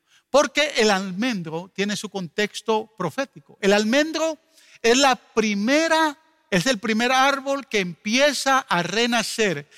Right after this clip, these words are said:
que empieza a florecer antes de la primavera. Y de alguna manera, si usted observa bien este verso,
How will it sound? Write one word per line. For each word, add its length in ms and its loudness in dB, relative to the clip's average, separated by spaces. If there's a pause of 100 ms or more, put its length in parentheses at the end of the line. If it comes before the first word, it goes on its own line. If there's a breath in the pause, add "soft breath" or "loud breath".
(180 loud breath)
que 100 4
empieza 520 0
a 40 0
florecer 720 0 (380)
antes 400 0
de 80 -4
la 100 -2
primavera. 640 -4 (460)
Y 120 0
de 100 4
alguna 380 2
manera, 500 2 (400)
si 60 -12
usted 200 0
observa 460 0
bien 180 -2
este 240 -2
verso, 400 -4